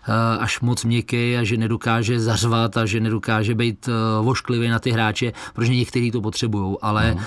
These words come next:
Speaker 1: je pravda, že on si i podle toho ty hráče vybírá, že tam prostě fakt má, eh, dneska profíky, na který nemusíte, eh, moc ječet, jako jste třeba musel <laughs> ječet na nás. Eh, on
Speaker 2: Ne.
Speaker 1: tam má prostě kluky, který už vědí, co chtějí dokázat a, a myslím si, že ta práce s nima je,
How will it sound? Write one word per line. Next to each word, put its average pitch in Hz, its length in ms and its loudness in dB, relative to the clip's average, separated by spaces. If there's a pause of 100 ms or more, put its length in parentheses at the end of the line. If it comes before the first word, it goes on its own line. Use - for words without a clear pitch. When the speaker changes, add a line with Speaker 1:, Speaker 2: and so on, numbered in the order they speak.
(160)
Speaker 1:
je 110 100 0
pravda, 113 260 0
že 117 120 2
on 117 200 -2
si - 140 -2
i - 120 -2
podle 120 280 -2
toho 117 280 -4
ty 127 120 -4
hráče 117 380 0
vybírá, 113 460 0
že 104 160 -4
tam 113 260 -2
prostě - 280 -4
fakt - 220 -4
má, 117 260 2 (480)
eh, 110 40 0
dneska 113 260 0
profíky, 110 540 -2
na 110 120 -2
který 113 260 -2
nemusíte, 110 480 -2
eh, 110 320 0 (300)
moc 110 240 0
ječet, 104 380 0
jako 110 180 -4
jste - 180 -10
třeba 110 200 -2
musel 104 320 0 (100)
<laughs> - 100 -10
ječet 110 320 -2
na 117 120 2
nás. 110 300 0 (420)
Eh, 107 260 2
on 104 60 2
Speaker 2:
Ne. 110 160 2
Speaker 1:
tam 110 120 -2
má 113 140 0
prostě 110 320 -2
kluky, 110 260 -2
který 113 240 0
už 107 120 -2
vědí, 110 240 0
co 120 120 -2
chtějí 113 300 0
dokázat 110 640 0
a, 113 320 2
a 104 360 2
myslím 104 260 -2
si, 110 120 -2
že 117 100 2
ta 104 100 0
práce 110 340 0
s - 60 -4
nima 113 200 2
je, 107 200 0